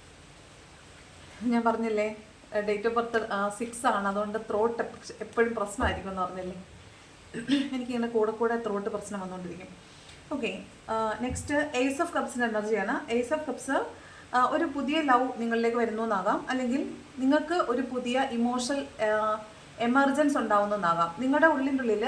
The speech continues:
ചിലപ്പോൾ ഒരാളോടുള്ള ഒരു ഇഷ്ടം നഷ്ടപ്പെട്ടു പോയിട്ടുണ്ടെങ്കിൽ അവരിലേക്ക് നിങ്ങൾക്ക് പുതിയ ഇഷ്ടങ്ങൾ ഉണ്ടാവുന്നു എന്നാണ്. ചിലപ്പോൾ ഒരു റിലേഷൻഷിപ്പൊക്കെ ബ്രേക്കപ്പ് ആയിട്ടുള്ള ആളുകളാണ്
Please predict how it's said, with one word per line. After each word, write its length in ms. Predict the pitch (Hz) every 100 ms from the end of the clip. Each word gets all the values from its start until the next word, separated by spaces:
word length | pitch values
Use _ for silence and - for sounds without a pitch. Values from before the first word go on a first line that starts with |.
| 294
ചിലപ്പോൾ 320 | 311 247 233 302 -
ഒരാളോടുള്ള 560 | 262 277 254 254 254 247
ഒരു 80 | 254
ഇഷ്ടം 220 | 233 285 262
നഷ്ടപ്പെട്ടു 400 | 233 - 269 277 254
പോയിട്ടുണ്ടെങ്കിൽ 480 | 226 220 185 180 240 466 - - - 254
അവരിലേക്ക് 580 | 269 277 277 277 277 330
നിങ്ങൾക്ക് 300 | 285 240 277 294
പുതിയ 180 | 277 294 269
ഇഷ്ടങ്ങൾ 320 | - 262 254 254
ഉണ്ടാവുന്നു 420 | 233 226 233 226 226
എന്നാണ്. 500 | 220 185 262 - - - -
ചിലപ്പോൾ 280 | 320 311 311 302
ഒരു 120 | 311 311
റിലേഷൻഷിപ്പൊക്കെ 600 | 262 262 302 277 277 277
ബ്രേക്കപ്പ് 400 | 254 240 240 262
ആയിട്ടുള്ള 320 | 240 240 254 247 247
ആളുകളാണ് 420 | 226 233 254 233